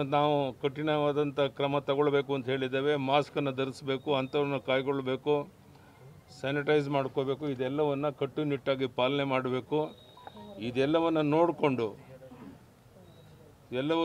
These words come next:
ಸಹ ನಮ್ಮ ನಿರೀಕ್ಷೆಯಂತೆ ಒಂದು ತಹಬದಿಗೆ ಬಂದರೆ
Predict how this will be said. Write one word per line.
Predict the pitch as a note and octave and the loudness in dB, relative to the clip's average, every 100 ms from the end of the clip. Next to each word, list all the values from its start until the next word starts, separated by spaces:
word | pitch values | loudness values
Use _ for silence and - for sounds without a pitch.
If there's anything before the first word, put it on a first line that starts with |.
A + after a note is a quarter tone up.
| D3+ | 2
ಸಹ | E3 D#3+ E3 C#3 B2 | 2 4 2 -2 -4
ನಮ್ಮ | C3+ C3+ C#3 | -4 -2 -2
ನಿರೀಕ್ಷೆಯಂತೆ | D3+ C#3+ - D3+ C#3+ D3 D3+ D3 - - - - - - - - - - - - - - - C3+ | -2 -4 -2 -2 0 0 0 0 -8 -20 -20 -20 -20 -20 -20 -20 -20 -20 -20 -20 -20 -20 -10 -8
ಒಂದು | C3 C3 | -6 -2
ತಹಬದಿಗೆ | C3 D3+ D3+ D3 D3 C#3 | 0 2 2 2 2 4
ಬಂದರೆ | E3 E3 C3+ | 4 4 0